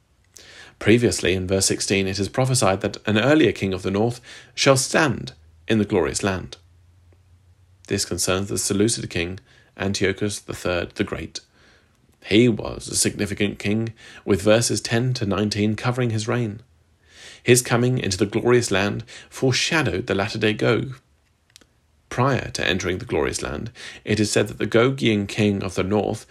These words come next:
that he shall overflow and pass over. The same language is used of Antiochus the third.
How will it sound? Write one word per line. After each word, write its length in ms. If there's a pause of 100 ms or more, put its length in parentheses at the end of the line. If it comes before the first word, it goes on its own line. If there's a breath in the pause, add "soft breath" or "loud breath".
(380 loud breath)
that 200
he 120
shall 300
overflow 720 (420 soft breath)
and 240
pass 420
over. 320 (1200)
The 80
same 240
language 280
is 120
used 240
of 80
Antiochus 480
the 100
third. 380